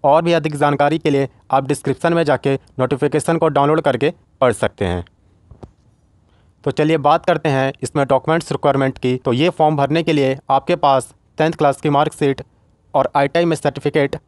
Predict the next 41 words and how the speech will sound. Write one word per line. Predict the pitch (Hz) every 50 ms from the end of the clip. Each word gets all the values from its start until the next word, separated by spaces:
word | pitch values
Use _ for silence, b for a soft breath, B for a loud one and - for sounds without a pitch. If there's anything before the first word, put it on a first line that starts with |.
| _ _ -
होना | 139 143 156
चाहिए | 151 - 143 135 127 127 131 123 - _ -
रिलेटेड | 127 143 139 - 143 143 135
ट्रेड | 127 110 107
में। | 98 95 90 90 - _ _ _ _ _ _ _ _ _ _ _ _ _ b b b b b b b
आपके | 131 131 135 - - 131
पास | - 160 147 139 131 - - _ - 147
एक | 147 - - -
आधार | 143 131 135 143 156 160
कार्ड | - 156 139 131 127 - _ _ -
या | 143 -
अदर | - 139 143 170 -
कोई | - 170 170 165
भी | 165 160
वैलिड | 143 147 147 156 147 -
आईडी | 147 139 135 147
प्रूफ | - 139 139 135 131 - _ _ -
जैसे | 127 113 - 147
पैन | - - 151 156 170
कार्ड | - - 143 139 139 120 - -
या | 123 120
वोटर | 135 135 - 160 135 -
आईडी | 139 131 139 147
कार्ड | - _ _ _ - 143 135 135 135 -
प्रूफ | _ - 135 135 131 - - - _ 127
होना | 127 127 117
चाहिए। | - 110 98 98 92 90 98 - _ _ _ _ -
अगर | 143 151 175 175
आप | 156 143 139 - _ _ _ -
ओबीसी, | 147 139 143 165 151 - 147 139 135 - _ _ _ -
एससी, | 143 - - 156 151 - -
एसटी | 151 147 - - 156
कैंडिडेट | 151 - 151 147 147 143 156 156 151 151
हैं | 131 131 127 _ -
तो | 143 - -
आपके | 131 139 - 160 156
पास | - - 123 127 131 - _ _ _ -
कास्ट | 143 139 127 -
सर्टिफिकेट | 139 123 - - 123 113 143 151 151 - _ _ _
होना | - 123 127 120
चाहिए। | 110 120 101 98 92 95 92